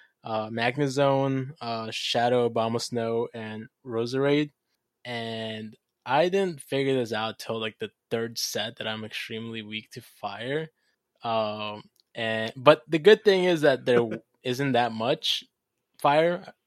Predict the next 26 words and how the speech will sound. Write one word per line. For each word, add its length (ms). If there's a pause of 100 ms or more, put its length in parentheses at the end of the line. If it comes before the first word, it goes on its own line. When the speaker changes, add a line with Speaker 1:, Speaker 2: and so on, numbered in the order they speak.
(320)
Speaker 1:
besides, 400
like, 140
a 60
few 280
Pokemon 400
that 120
I 100
can, 240
I 200
can 520
think 180
on 140
top 180
of 80
my 140
head. 260
But, 220 (560)
uh, 200
Speaker 2:
Yeah, 60
Speaker 1:
first 220
set, 180
Speaker 2:
Infernape. 140
Speaker 1:
I 80
got 140
a 20
f-, 260